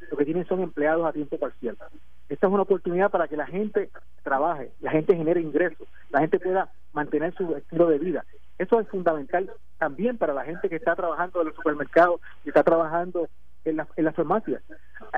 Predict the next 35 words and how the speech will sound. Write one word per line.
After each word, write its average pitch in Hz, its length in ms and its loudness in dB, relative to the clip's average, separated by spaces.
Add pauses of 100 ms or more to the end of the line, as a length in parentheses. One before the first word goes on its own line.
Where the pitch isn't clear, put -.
(120)
Hay 190 200 6
rotación 226 640 -2
de 175 80 -2
empleados. 123 480 -4 (320)
Eh, 127 200 -4 (380)
hay, 208 240 2 (560)
de 175 80 0
pronto 233 220 4
hay 240 80 2
dos 214 180 -2
mil 220 140 -6
empleados 208 480 -2
que 190 140 -4
salieron 190 340 -2
de 190 80 -2
la 180 60 -2
industria, 185 460 -2 (440)
este, 165 600 0 (280)
de 160 100 2
turismo 202 300 0
en 202 60 -8
Puerto 208 200 -2
Rico 214 300 0
que - 80 -4
están 196 260 2
buscando 220 480 2
empleo 151 460 -4 (100)
en 147 120 -6
la 135 60 -6
economía. 135 520 2 (260)
Eh, 202 180 8
así - 140 0
que 247 80 2
estamos 247 260 2
buscando 226 440 0